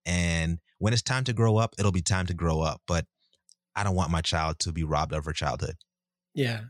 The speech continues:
Speaker 2: And that's such an important point too, is, like, y-, you don't, it can rob them of those experiences. It can rob them of, of seeing the world in a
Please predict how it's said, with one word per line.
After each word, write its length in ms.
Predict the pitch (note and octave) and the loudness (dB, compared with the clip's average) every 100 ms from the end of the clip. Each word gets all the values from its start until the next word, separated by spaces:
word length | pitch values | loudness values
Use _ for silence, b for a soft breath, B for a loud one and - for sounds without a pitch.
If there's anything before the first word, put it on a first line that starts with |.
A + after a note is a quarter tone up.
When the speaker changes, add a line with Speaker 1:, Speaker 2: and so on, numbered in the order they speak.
| - - | -12 -2
Speaker 2:
And 100 | D#3 | 0
that's 120 | F3+ | 2
such 180 | A3+ G3+ | 2 2
an 80 | |
important 440 | C#3+ - E3 D3+ C#3+ | 0 2 -2 -2 -2
point 280 | D3 C3 - | -2 -2 0
too, 220 | D#3+ D#3 | 2 2
is, 160 | A#2+ | 2
like, 160 | A#2+ A2+ - - _ _ _ _ | 0 -2 -6 -10 _ _ _ _
y-, 80 | D#3 D#3 | -10 -4
you 160 | C#3+ | -2
don't, 600 | C3 D3+ D3 D3 D3 - B B B B _ | 0 2 4 2 0 -4 B B B B _
it 80 | D3+ | -6
can 340 | - D#3+ G3+ | -2 0 2
rob 280 | D3 A#2 A#2 | 2 0 0
them 160 | A#2 A#2 | -2 -2
of 140 | A2+ | -2
those 200 | B2+ A2+ | -2 -2
experiences. 600 | A#2+ - A#2+ A2+ - A#2 | -6 -4 -4 -2 -4 -6
It 60 | A#2+ | -6
can 320 | - D3 D3 | -2 2 2
rob 260 | C3+ C3 C3+ | 2 0 0
them 160 | B2 | 0
of, 220 | A#2+ A2+ - | 0 -4 -6
of 180 | C#3 | -4
seeing 360 | - - C#3 C#3 | -2 2 2 2
the 80 | C3 | 0
world 320 | B2 B2+ A#2+ | 0 0 0
in 140 | B2 | -2
a 340 | B2 A#2+ A#2 | -2 -2 -4